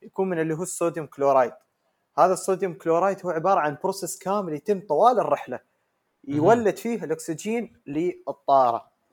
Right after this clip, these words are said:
Speaker 1: هذا النظام الأول اللي عندنا، اللي هو يستخرج منه الأكسجين عشان ينبعث للطائرة، سواء كان ينبعث للطائرة بشكل عام أو يت-، للأقنعة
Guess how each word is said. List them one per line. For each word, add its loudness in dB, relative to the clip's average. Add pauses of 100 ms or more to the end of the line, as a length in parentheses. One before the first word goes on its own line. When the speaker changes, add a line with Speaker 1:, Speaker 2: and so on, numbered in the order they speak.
(320)
Speaker 1:
هذا 6
النظام 2
الأول -2
اللي -4
عندنا، -8 (100)
اللي -4
هو -6
يستخرج -4
منه -4
الأكسجين -6
عشان -4 (100)
ينبعث -2
للطائرة، -2
سواء 0 (100)
كان -2
ينبعث -4 (120)
للطائرة 2
بشكل -8
عام 2
أو -10
يت-، -6 (260)
للأقنعة -6